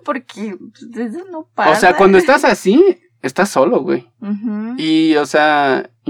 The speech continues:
Speaker 2: independientemente de, ¿quién sabe qué hubiera pasado?
Speaker 1: No inventes, y a lo que te expones, qué feo.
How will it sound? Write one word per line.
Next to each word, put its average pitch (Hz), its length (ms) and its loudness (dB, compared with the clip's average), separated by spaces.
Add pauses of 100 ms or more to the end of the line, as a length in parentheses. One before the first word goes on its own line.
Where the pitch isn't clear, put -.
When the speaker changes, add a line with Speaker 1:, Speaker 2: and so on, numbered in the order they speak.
(220)
Speaker 2:
independientemente 175 840 2
de, 180 360 -2
¿quién 233 200 2
sabe 214 220 4
qué 180 100 0
hubiera 165 200 0
pasado? - 380 -12
Speaker 1:
No 226 140 -8
inventes, 262 640 -8
y 240 80 -6
a 214 60 -4
lo 208 140 -6
que 208 140 -12
te 202 100 -16
expones, 208 600 -10
qué 294 180 -12
feo. 233 540 -8